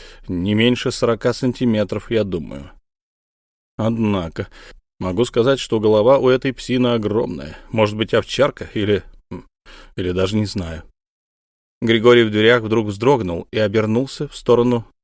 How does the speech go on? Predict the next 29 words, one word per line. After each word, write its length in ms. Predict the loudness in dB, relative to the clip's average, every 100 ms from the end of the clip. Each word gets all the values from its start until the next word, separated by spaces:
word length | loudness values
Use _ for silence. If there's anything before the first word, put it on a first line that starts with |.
| _
навозных 680 | 0 2 4 4 2 -2 -2
ям, 380 | -4 -4 -10 _ _
блестевших 800 | -4 -2 -2 0 -2 0 -4 -4 -4
у 80 | 2
другого 420 | 4 6 4 4
края 340 | 4 2 2
конюшен. 600 | 0 -4 -4 -8 -12 -16 _ _ _ _ _ -4
Ему 220 | 2 2
будто 340 | 2 -4 -4
что-то 320 | -6 -6 -8 -6
почудилось. 800 | -4 -4 -4 -4 -8 -12 -18 _ _ _ _ _ _ _ _
Он 220 | -2 0
посмотрел 580 | -2 -2 -2 2 2 2
на 120 | 0
следователя, 800 | -4 0 2 2 0 0 -2 -2 -10
занимавшегося 840 | -6 -2 0 0 -2 -2 -4 -4 -8
цепью, 520 | -2 0 0 -2 -8 -12 _
затем 480 | 2 2 2 -2 -6 _ _ -6
вновь 240 | -2 -2
туда, 340 | -2 -2 0 0
где 180 | -4
чернело 640 | -4 -4 -4 -2 0 0 -2 _ -6
в 60 |
лунном 360 | -2 0 0 -2
свете 380 | -4 -4 -4 -6
что-то 320 | -8 -8 -6
большое 600 | -6 -8 -6 0 2 2
и 140 | -2
массированное. 920 | -6 -6 -8 -8 -6 -4 -6 -6 -8